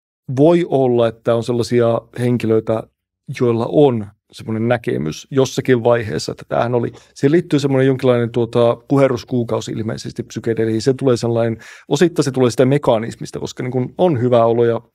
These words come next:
asiat on kiehtovia ja mielenkiintoisia ja se käyttää sitten herkästi, varsinkin nuoret henkilöt, ää, helposti, ää, saattaa käyttää sitä kaikkeen mahdolliseen asiaan instrumentaalisesti, mutta,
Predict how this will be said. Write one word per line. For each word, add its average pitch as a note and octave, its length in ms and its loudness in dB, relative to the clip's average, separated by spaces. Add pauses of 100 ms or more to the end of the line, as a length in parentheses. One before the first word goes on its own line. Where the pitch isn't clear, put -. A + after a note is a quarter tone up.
(200)
asiat B2+ 260 0
on A2+ 140 -4
kiehtovia A#2 520 -2
ja A2+ 100 -2
mielenkiintoisia A#2 800 -2
ja - 180 -14 (300)
se B2+ 180 -2
käyttää C3 460 0
sitten A#2 280 -6
herkästi, A#2+ 480 -4
varsinkin C3+ 340 0
nuoret C3+ 300 0
henkilöt, A2 420 -4 (760)
ää, A2+ 280 -2
helposti, B2 380 0 (220)
ää, A2 320 -2 (120)
saattaa A#2+ 440 0
käyttää A#2+ 340 -2
sitä A#2+ 120 -4
kaikkeen B2 380 0
mahdolliseen B2+ 500 0
asiaan A#2 300 -2
instrumentaalisesti, A2+ 800 -4
mutta, A#2+ 240 -8